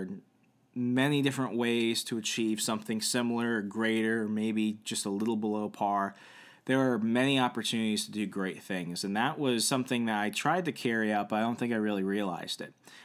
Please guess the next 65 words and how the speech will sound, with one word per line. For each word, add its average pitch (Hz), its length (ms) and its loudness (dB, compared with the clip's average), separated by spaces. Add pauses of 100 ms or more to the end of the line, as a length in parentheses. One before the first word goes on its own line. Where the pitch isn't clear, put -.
(120)
I 123 120 2
did 117 180 2
it 113 140 -2
with 107 140 -4
the 110 60 -2
Nick 110 160 0
Freitas 127 440 0
documentary. - 600 -6
This 143 200 0
is 165 100 -2
one 156 180 2
of 135 60 2
those 123 160 4
opportunities 113 840 0
where 101 360 -2 (420)
I 120 140 4
wanted 139 440 2
to - 160 -2
do 113 300 2
a 98 60 0
big 117 440 0 (200)
series 127 800 2
of 123 120 -4
documentaries, 127 920 2
but 120 100 -2
I 101 140 2
didn't 110 220 0
have 113 200 0
the 113 120 0
resources 107 640 0
for 113 120 -6
that. 107 260 0
So 107 140 -2
I 104 60 -2
said, 104 180 -2
"You 107 80 0
know 107 140 0
what? 110 100 2
I'm 110 140 2
gonna 123 240 4
do 110 160 2
the 107 80 2
one 110 200 0
thing 107 300 -2
everyone 107 360 -4
says 147 240 2
they 135 80 2
wanna 110 240 2
do, 104 180 0
but 101 220 -8
never 101 200 -2
do 107 240 0
it. 107 120 0
I'm 113 140 0
gonna 123 220 0
go 110 160 0
ahead 107 200 -2
and 101 100 -6
take 98 180 -4
one 110 280 -2
candidate, 107 420 -2
and 104 100 -8
I'm 107 80 -4
gonna 104 220 -2
do 98 260 0